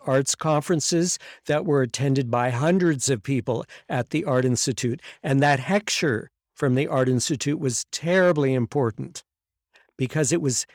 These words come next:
it took place outside of these Jewish institutional spaces. It made it somehow more legitimate, more important. How ironic is that? But that has been part of the evolution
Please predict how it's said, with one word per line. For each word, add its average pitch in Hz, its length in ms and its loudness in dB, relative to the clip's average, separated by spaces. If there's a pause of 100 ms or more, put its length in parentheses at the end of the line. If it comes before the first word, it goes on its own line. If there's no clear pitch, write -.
it 131 180 -2
took - 300 -6
place 156 400 0 (380)
outside 147 880 2
of 123 480 -2 (560)
these 123 360 -4
Jewish 131 400 0
institutional 131 800 -2
spaces. 123 760 -4 (340)
It 139 180 -2
made 147 320 2
it 170 140 -4
somehow 135 560 0
more 123 280 2
legitimate, 135 840 2 (280)
more 127 320 0
important. 131 640 -2 (220)
How 160 240 -2
ironic 135 640 2
is 107 180 -2
that? 120 440 -4 (120)
But 127 320 -2 (220)
that 156 280 2
has 165 200 0
been 151 240 0
part 190 320 0
of 165 80 -2
the 156 180 -4
evolution 160 800 2